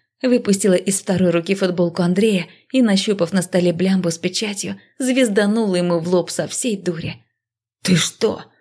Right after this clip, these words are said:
охренела?» заорал он, отпустив меня, и схватился за лоб. Я быстро бросила печать в ту сторону, в которой он кричал, и опрометью спряталась за стул для посетителей. Виталий коротко взвизгнул и угрожающе направился в мою сторону.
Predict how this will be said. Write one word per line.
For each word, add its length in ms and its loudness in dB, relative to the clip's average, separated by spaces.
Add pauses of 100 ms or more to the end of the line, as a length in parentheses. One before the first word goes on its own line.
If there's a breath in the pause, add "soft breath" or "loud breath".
охренела?» 920 2 (480 soft breath)
заорал 540 -2
он, 200 2
отпустив 520 0
меня, 380 2 (180 loud breath)
и 80 -2
схватился 580 0
за 160 -2
лоб. 240 -8 (600)
Я 160 2
быстро 340 -2
бросила 380 -2
печать 380 -4
в 40 -10
ту 100 -4
сторону, 560 -2 (140 loud breath)
в 100 -20
которой 440 0
он 160 4
кричал, 440 -2 (180)
и 240 2
опрометью 600 -2
спряталась 540 2
за 100 2
стул 260 -2
для 160 0
посетителей. 800 -6 (380)
Виталий 400 0
коротко 400 0
взвизгнул 600 -2 (140 loud breath)
и 80 2
угрожающе 640 2
направился 540 0
в 40 -8
мою 140 0
сторону. 540 -6